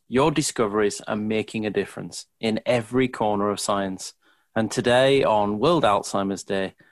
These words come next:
on behalf of N I H R dementia researcher and all the people who'll benefit from your work,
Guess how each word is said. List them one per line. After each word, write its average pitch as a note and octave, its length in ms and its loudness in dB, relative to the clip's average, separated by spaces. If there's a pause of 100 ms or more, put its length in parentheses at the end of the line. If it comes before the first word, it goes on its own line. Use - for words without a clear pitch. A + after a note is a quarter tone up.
(220)
on G#2+ 140 0
behalf B2 500 0
of A2 380 0
N B2 140 4
I C#3+ 140 4
H - 200 -2
R B2 220 2
dementia A#2 420 -2
researcher G#2 640 -2 (340)
and A2+ 120 2
all C#3+ 200 4
the D3 120 4
people A2+ 460 2
who'll A2 140 0
benefit A2 460 -2
from G#2 220 -6
your A2+ 180 2
work, G2 380 0